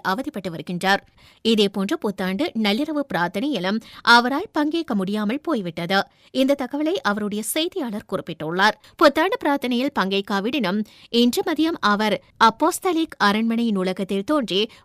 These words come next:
புத்தாண்டு ஆசி வழங்குவார் என்ற தகவல்கள் வெளியாகியுள்ளன. ஐரோப்பிய கூட்டமைப்புக்கான இங்கிலாந்து வர்த்தக ஒப்பந்தம் சட்டமானது. ஐரோப்பிய கூட்டமைப்புடனான இங்கிலாந்து வர்த்தக ஒப்பந்த மசோதாவுக்கு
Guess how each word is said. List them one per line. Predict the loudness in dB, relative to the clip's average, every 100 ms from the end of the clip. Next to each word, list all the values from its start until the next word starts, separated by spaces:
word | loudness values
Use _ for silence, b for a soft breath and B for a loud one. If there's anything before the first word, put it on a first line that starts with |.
| B
புத்தாண்டு | -2 0 -4 -2 -2
ஆசி | 0 0 0 -4
வழங்குவார் | -4 -4 -4 -6 -4
என்ற | -4 -4
தகவல்கள் | -6 -4 -2 -2 -2 -4 -2
வெளியாகியுள்ளன. | -2 0 -2 -4 -6 -6 -4 -2 2 2 0 _ _ _ _ _ B B
ஐரோப்பிய | 4 6 6 2 -2
கூட்டமைப்புக்கான | 0 0 0 -2 -4 -4 -2 -2
இங்கிலாந்து | -2 -2 0 -2 -2
வர்த்தக | -2 -2 -4 -2 -2
ஒப்பந்தம் | -2 -2 -2 -2 -2
சட்டமானது. | -2 -2 -6 -4 -2 0 0 0 B B
ஐரோப்பிய | 4 6 4 2 0 -2
கூட்டமைப்புடனான | 0 0 -2 -2 -2 -2 -2 -2 -2
இங்கிலாந்து | -2 -2 -2 -2 -2 -2
வர்த்தக | -4 -4 -4
ஒப்பந்த | -4 -2 -2
மசோதாவுக்கு | -2 -4 -2 -2 0 -2 0 0